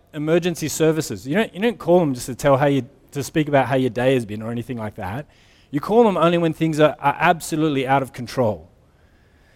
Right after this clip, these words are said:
And that's even the case, I think, for many Australians.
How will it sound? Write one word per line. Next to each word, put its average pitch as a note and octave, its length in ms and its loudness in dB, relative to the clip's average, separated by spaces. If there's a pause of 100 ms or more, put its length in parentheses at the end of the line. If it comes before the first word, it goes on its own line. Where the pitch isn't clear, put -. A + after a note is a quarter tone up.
(560)
And G#3 100 2
that's A#3+ 160 6
even B3+ 200 4
the G3 80 4
case, F3+ 280 4
I F3 60 4
think, F3 200 -2
for D3+ 100 -6
many E3 240 2
Australians. D#3 720 0